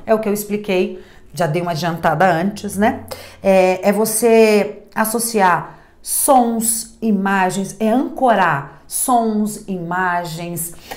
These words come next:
é você ancorar visões, enfim, ao que você quer que as pessoas cheguem ao final.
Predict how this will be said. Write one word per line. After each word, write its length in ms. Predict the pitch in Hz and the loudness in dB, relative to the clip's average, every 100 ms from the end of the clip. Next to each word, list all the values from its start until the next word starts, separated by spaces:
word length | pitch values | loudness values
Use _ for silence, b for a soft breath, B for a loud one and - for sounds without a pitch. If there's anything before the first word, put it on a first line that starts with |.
| B 196 | B 0
é 200 | 180 175 | 0 0
você 360 | 185 190 214 | -2 -4 -2
ancorar 960 | 202 196 196 185 180 175 165 156 135 - - - - - _ - | -2 -2 -2 0 2 4 4 4 0 -6 -16 -20 -20 -20 _ -2
visões, 920 | 233 233 190 196 190 185 185 - - | 0 0 -2 -4 -4 -8 -10 -14 -6
enfim, 440 | 262 247 220 190 B B B | -4 -2 -2 -4 B B B
ao 240 | 226 240 - | 2 2 0
que 180 | 339 | 2
você 400 | 359 330 - 247 | 4 2 0 0
quer 720 | 214 - 247 247 262 254 - - | -2 -4 0 2 2 -2 -8 -6
que 140 | 247 | 0
as 240 | 214 - - | 0 0 0
pessoas 720 | 220 220 - 226 226 226 - | 0 0 0 2 0 0 -2
cheguem 400 | 220 208 214 208 | -2 0 0 -2
ao 80 | |
final. 560 | 214 - 208 160 147 156 | -2 -4 -2 0 -2 -4